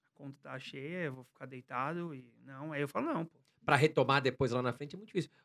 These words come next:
Speaker 2: O cara que cria conteúdo todo dia, ele não pode parar.
Speaker 1: Não.
Speaker 2: Ele tem que acompanhar o mercado, ele tem que, ele tem que deixar o público aquecido, porque se o público esfria, ele vai procurar outras fontes de informação. É
Speaker 1: É.
Speaker 2: igual a gente aqui, imagina, "Ah, vou viajar, vou pra Maldivas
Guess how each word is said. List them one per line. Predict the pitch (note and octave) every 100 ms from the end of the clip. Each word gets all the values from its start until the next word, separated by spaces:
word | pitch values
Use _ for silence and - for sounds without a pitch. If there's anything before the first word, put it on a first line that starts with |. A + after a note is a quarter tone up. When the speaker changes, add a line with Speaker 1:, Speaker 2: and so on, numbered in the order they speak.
| -
Speaker 2:
O |
cara | - D#3
que | -
cria | C#3+ D3
conteúdo | D3+ C#3 C3+
todo | C#3 C#3
dia, | C3+ A#2+ E3 A#3 _ _
ele | G3
não | B3+
pode | D3+ C3
parar. | - D#4+ G#3 A2 -
Speaker 1:
Não. | D3+ A#2+
Speaker 2:
Ele | G2+
tem | B2+
que | C3+
acompanhar | C#3+ C3+ C#3
o | C3
mercado, | E3 A#3 F3
ele | B2
tem | D3+
que, | C#3 D#3+ - _ -
ele | C3
tem | D3+
que | D#3
deixar | D3
o | D#3+
público | D3 C#3+ D3
aquecido, | D3+ G#3+ - A3 A#2
porque | - -
se | C#3
o | D#3+
público | F#3 G3 F3+
esfria, | E3 - D#3 A#3+ F#3 G#2 - _
ele | B2 B2+
vai | C#3
procurar | D3+ D3+ D#3
outras | D#3+ F3+ A3+
fontes | - G#3 G#3+
de | A3+
informação. | G#3+ A3+ D4 - F3 B2 - -
É | C4+ F#3+
Speaker 1:
É. |
Speaker 2:
igual | E3+ E3
a |
gente | G#3+ E3 C3+
aqui, | D4+ A#3
imagina, | D#3+ E3 D3 F3+
"Ah, |
vou | D#3+
viajar, | F#3+ F#3 E3 G#3 A3
vou | G#3
pra | A3
Maldivas | G3+ F#3+ E3+ A3+ A#3+